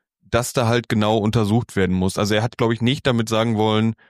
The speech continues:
da steht jetzt jedes Mal ein Verbrechen im Raum, wenn's einen Unfall gibt, sondern eher auch ein Unfallort verdient eine akribische Arbeit von jemandem, der sich alle Spuren genau anguckt.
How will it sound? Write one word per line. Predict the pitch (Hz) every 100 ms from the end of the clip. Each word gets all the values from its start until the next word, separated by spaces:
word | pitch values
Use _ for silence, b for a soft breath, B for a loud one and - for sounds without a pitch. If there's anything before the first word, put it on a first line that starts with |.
| b -
da | 107
steht | - 117
jetzt | 120 104
jedes | 120 120 -
Mal | 107
ein | 107
Verbrechen | - 92 131 170
im | 151
Raum, | 147 147 151
wenn's | 131 131 -
einen | -
Unfall | 151 - 147
gibt, | 135 151 -
sondern | 117 117 101
eher | 117 120 123 120 B B B
auch | 120 135
ein | 139
Unfallort | 120 151 156 156 120 135 135 -
verdient | 131 110 123 135 143 - -
eine | 117 117 -
akribische | 110 - 127 135 -
Arbeit | - 117 123 120
von | 117
jemandem, | 113 117 110
der | 110
sich | 110 -
alle | 117 110
Spuren | - - 110 110
genau | 101 104 101
anguckt. | 90 95 - 92